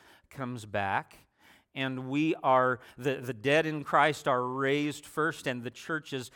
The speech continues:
raptured. And I'm not gonna get into eschatology, end times, and, and talk about how we think all of that's going to play out. Um, I,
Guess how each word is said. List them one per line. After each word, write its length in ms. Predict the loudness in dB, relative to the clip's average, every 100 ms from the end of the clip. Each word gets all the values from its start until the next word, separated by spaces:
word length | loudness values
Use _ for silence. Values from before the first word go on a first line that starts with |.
| -20 -10
raptured. 560 | 4 4 4 0 -4 2
And 100 | 4
I'm 120 | 4
not 180 | 2 2
gonna 140 | -2
get 180 | 0 0
into 260 | 0 0
eschatology, 880 | 2 2 0 -2 4 6 6 2 -2
end 220 | -2 -4
times, 500 | 0 2 2 0 -4
and, 260 | -6 -8 -10 -10
and 240 | -10 -2
talk 240 | 2 2
about 280 | 4 2 2
how 360 | 2 2 2 0 -10 -20 -8
we 160 | -4
think 260 | -2 -2 2
all 260 | 4 4 2
of 120 | 2
that's 280 | 2 2 -2
going 260 | -6 -4
to 40 | -8
play 380 | -4 -2 0
out. 360 | 2 2 0 -4 -20 -20 -8
Um, 400 | -2 -2 -4 -12 -16 -14 -8
I, 200 | -8